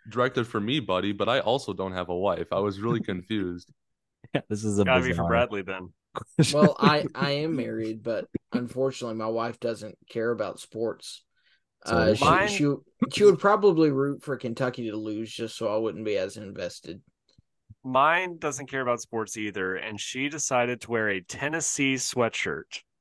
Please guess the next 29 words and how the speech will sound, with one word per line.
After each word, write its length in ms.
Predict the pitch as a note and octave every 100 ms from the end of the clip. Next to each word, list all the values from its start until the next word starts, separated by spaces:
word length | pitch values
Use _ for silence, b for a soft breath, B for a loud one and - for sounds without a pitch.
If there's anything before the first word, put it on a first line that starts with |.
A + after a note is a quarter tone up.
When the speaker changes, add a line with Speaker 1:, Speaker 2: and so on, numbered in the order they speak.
| _ _ _ _ _
Speaker 3:
on 240 | A#2+ A#2 B2
Thursday 920 | - D3 D3 C3+ A2 G#2 D#2+ D#2 - _ _ _ _ _ _ _ -
during 360 | G#2+ C3+ C3+ C3+
Tennessee 460 | C3 A#2+ A#2 A#2+ G#2
Hate 280 | G#2 G2
Week 220 | D#2+ - - _ - - _ -
just 280 | D#3 G3 -
to 60 |
mess 280 | F3 E3+ E3
with 140 | C3+ -
me. 100 | G2+ D2+ - _
She 240 | - G#2+ A#2
doesn't 260 | A#2+ C#3
like 220 | D3 C3+ C3
Tennessee. 720 | C#3 C3 - _ C3+ C3+ D#3
She 160 | - A#2+
doesn't 760 | B2 - _ _ _ - C#3+
really 220 | C3 C3 A#2+
care 220 | A#2+ B2+
about 200 | B2+ A#2
Kentucky. 540 | A#2+ B2 A#2 D3 D#3 b b b -
She 160 | B2+
just 320 | G#2 A#2+ C3 C#3
did 120 | C#3
it 100 | C3+
to 80 | C3
mess 200 | B2 -
with 140 | A2
me, 300 | A2+ G#2+ G#2